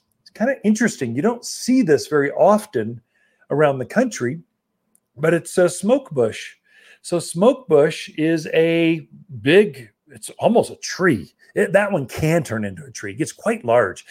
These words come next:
It can easily go into the mid-teens. You could easily keep it trimmed and keep it lower to about chest high or so. But if you want a lower growing, uh, shrub that blooms in summer and fall,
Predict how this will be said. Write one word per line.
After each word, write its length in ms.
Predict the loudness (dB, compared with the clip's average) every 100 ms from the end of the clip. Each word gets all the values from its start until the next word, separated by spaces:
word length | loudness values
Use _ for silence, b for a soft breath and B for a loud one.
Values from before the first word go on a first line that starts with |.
| B
It 100 | -2
can 140 | -2 -2
easily 440 | 0 4 4 4 2
go 180 | 4
into 160 | 2 0
the 80 | -4
mid-teens. 840 | -4 -4 -8 -6 -4 -4 -6 -10 B B B
You 100 | -4
could 140 | -2
easily 280 | -2 2 2
keep 280 | 2 -4 -2
it 220 | -8 _
trimmed 640 | -14 -2 6 6 6 -4 -6 -14 _ _ _ _ -14
and 120 | -6
keep 240 | -4 -4
it 140 | -6 0
lower 360 | 2 4 4
to 80 | 2
about 340 | 2 2 0
chest 360 | -8 -2 -2 -4
high 240 | -8 -4
or 160 | -2 -4
so. 320 | -2 0 0 -2 B -2
But 80 |
if 80 | -2
you 80 | 0
want 160 | 2 4
a 40 |
lower 400 | 4 6 6 4
growing, 460 | 2 0 0 -6 -12 -10
uh, 80 |
shrub 420 | -10 -4 2 2 0
that 140 | -14
blooms 500 | -6 -2 0 -2 -6
in 120 | -10 -8
summer 340 | -6 -4 -4
and 140 | -4
fall, 380 | 2 4 4 0